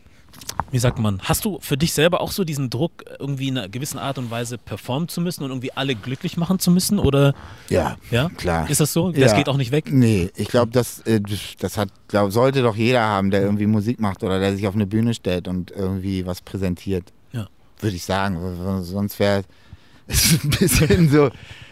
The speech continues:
Speaker 2: ja, das sind so wie so die D Js, die, ähm, die quasi nur das auflegen, wa-, was sie jetzt auflegen wollen. Egal, was die anderen hören wollen. Da, da tanzt ja dann auch keiner, weil es ist dann irgendwie so, ja, pff, okay.
Speaker 1: Ja.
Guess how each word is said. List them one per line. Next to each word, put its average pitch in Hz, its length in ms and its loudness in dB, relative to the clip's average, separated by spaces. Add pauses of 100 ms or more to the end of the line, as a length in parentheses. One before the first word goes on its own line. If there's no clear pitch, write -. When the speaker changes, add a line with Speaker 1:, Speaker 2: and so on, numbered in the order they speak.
Speaker 2:
ja, 127 280 2
das 139 160 2
sind 131 140 2
so 131 120 2
wie 135 160 -2
so 127 220 2
die 127 160 -2
D 139 160 0
Js, 135 340 2
die, 113 320 -2
ähm, 101 360 -4 (1160)
die 113 100 -2
quasi 117 360 0
nur 127 240 4
das 123 200 0
auflegen, 123 540 -2
wa-, 110 180 2
was 110 180 -4
sie 123 80 -2
jetzt 117 160 0
auflegen 98 460 -2
wollen. 85 180 -2
Egal, 127 380 0
was 127 260 -2
die 107 200 -2
anderen 120 280 2
hören 131 220 4
wollen. 92 200 2
Da, 92 120 2
da 92 200 0 (320)
tanzt - 280 0
ja 110 80 2
dann 90 160 0
auch 87 140 -2
keiner, 87 300 -2
weil 90 140 0
es 95 100 -8
ist 101 160 -12
dann 98 120 -2
irgendwie 104 240 -2
so, 98 100 -2
ja, 107 180 -2
pff, - 640 -18 (540)
okay. 107 480 -2 (280)
Speaker 1:
Ja. 110 140 -6